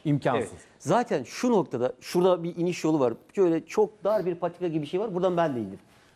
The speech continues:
Speaker 2: E,
Speaker 1: O,
Speaker 2: deneme
Speaker 1: o,
Speaker 2: amaçlı.
Speaker 1: o da diyor
Speaker 2: O da
Speaker 1: ki,
Speaker 2: oluyor, evet.
Speaker 1: ha, ne
Speaker 2: Evet.
Speaker 1: diyor? Böyle
Speaker 2: Burada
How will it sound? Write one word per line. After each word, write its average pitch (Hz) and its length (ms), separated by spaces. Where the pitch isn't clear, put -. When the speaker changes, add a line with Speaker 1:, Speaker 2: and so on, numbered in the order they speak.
Speaker 2:
E, 135 160
Speaker 1:
O, 117 40
Speaker 2:
deneme 180 220
Speaker 1:
o, 143 100
Speaker 2:
amaçlı. 175 240
Speaker 1:
o 185 140
da 214 160
diyor 147 160
Speaker 2:
O - 40
da 170 100
Speaker 1:
ki, 139 80
Speaker 2:
oluyor, 110 340
evet. 135 260
Speaker 1:
ha, 180 160
ne 175 80
Speaker 2:
Evet. 214 120
Speaker 1:
diyor? 196 300
Böyle 220 260
Speaker 2:
Burada 214 280